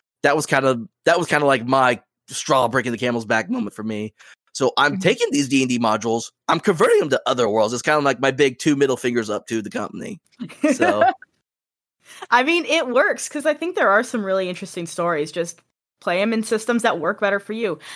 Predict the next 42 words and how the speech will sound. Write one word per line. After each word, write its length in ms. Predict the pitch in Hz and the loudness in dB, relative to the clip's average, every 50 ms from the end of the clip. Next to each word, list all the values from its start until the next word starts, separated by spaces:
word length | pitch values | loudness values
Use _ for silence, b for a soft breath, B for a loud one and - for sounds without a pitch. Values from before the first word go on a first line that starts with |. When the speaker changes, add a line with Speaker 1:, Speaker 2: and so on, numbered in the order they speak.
| B | B
Speaker 2:
That's 180 | - 220 - - | -4 -4 -2 2
why, 180 | 311 247 240 | 2 4 4
like, 300 | 247 240 233 220 220 - _ _ _ _ _ - - 214 | 4 4 2 0 -2 -8 _ _ _ _ _ -20 -20 -16
for 220 | - - 269 269 | -8 -2 0 0
me, 500 | 226 214 214 208 214 233 254 277 294 294 B B B B B - | 2 2 0 0 0 0 0 0 0 -2 B B B B B 0
I, 220 | 220 262 269 233 - - | 0 2 0 -4 0 0
I 160 | - 240 262 | 2 2 2
don't, 600 | 254 247 214 185 - 214 202 208 208 208 208 - _ _ _ _ _ _ _ _ _ _ _ - | 0 -4 -8 -2 0 0 0 0 -2 -4 -8 -10 _ _ _ _ _ _ _ _ _ _ _ -2
I 100 | - 208 | -2 0
don't 220 | 226 247 262 254 202 | 2 2 2 0 0
mind, 720 | 196 185 180 180 180 175 180 175 175 175 170 170 160 - - _ - | 0 2 4 4 4 4 2 0 -2 -2 -4 -6 -6 -10 -14 _ -8
and 100 | 175 185 | -4 -4
I 60 | 175 | -4
don't 240 | 175 175 185 180 - | -2 -2 -2 -4 -4
care 420 | - - - 180 175 170 165 160 143 | -10 -6 -2 0 0 2 2 2 0
if 140 | - 165 - | -2 -2 -4
someone 440 | - 185 170 165 160 156 151 143 - | -6 -4 -4 -4 -4 -4 -6 -8 -8
sticks 420 | - - - 175 - - - - | -8 -8 -6 -6 -6 -6 -6 -6
with 400 | 165 160 147 135 139 - 170 165 | -4 -2 -2 -2 -4 -8 -14 -10
D 180 | 151 165 156 147 | -6 -4 -4 -4
and 100 | 143 127 | -4 -4
D 120 | 135 135 | -6 -8
fifth 200 | 143 - 131 - | -8 -10 -10 -10
edition, 380 | - - - - - - - - | -10 -14 -14 -14 -12 -12 -10 -10
especially 340 | 180 - - 254 254 262 | -6 -2 -2 -2 0 -2
if 80 | 269 254 | -4 0
they 120 | 285 285 | 2 2
already 300 | 240 226 240 240 240 233 | 4 4 4 2 0 -2
have 200 | 202 202 190 180 | 0 0 -2 -2
the 60 | 170 170 | -2 -2
books, 240 | 160 151 151 - | -2 -2 -2 -2
they're 120 | - 202 196 | -4 -2 0
already 240 | 196 196 196 190 185 | 0 0 0 -2 -4
playing 260 | - 175 156 151 156 | -6 -6 -6 -4 -4
it, 100 | 151 - | -6 -4
that's 220 | - 165 165 - | -4 -6 -6 -6
the 80 | - 175 | -8 -4
game 220 | 165 165 160 160 | -2 -2 -2 -2
they 120 | 156 143 147 | -2 -4 -4
enjoy, 320 | 143 151 143 151 147 143 | -4 -4 -2 -2 -2 -2
go 160 | 143 147 127 | 0 -2 -2
ahead. 280 | 123 151 - - 170 | -2 -2 -6 -10 -10